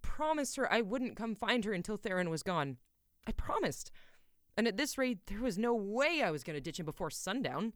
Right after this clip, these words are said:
if ever. If I took too long,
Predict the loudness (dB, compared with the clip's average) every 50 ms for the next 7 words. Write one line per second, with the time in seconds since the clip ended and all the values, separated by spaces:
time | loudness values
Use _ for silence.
0 | -8 -20 _ _ _ _ 0 0 0 0 -2 -16 _ -20 _ _ _ 4 6 8
1 | 8 6 4 0 0 0 0 -2 -2 -6 _ _ _ -10 -6 -4 -2 -2 0 0
2 | -2 -2 0 -2 0 2 4 4 4 4 2 0